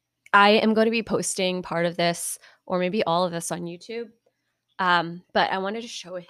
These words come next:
you this plant. This is a plant that I got from my neighbor when she moved, and she was moving, like, across many states. She gave me this plant sh-, that she got on her fortieth birthday. Mind you, she, like, just retired. So she's had this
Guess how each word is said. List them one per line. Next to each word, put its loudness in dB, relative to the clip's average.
you -14
this -12
plant. -8
This -14
is -12
a -10
plant -6
that -6
I -4
got -4
from -10
my -8
neighbor -10
when -16
she -18
moved, -14
and -4
she -10
was -14
moving, -6
like, -4
across -2
many -4
states. -4
She -10
gave 6
me 2
this 2
plant 2
sh-, 2
that 4
she 2
got 2
on 0
her -6
fortieth 0
birthday. -2
Mind 4
you, 4
she, 0
like, -2
just -2
retired. -8
So -18
she's -10
had 0
this 0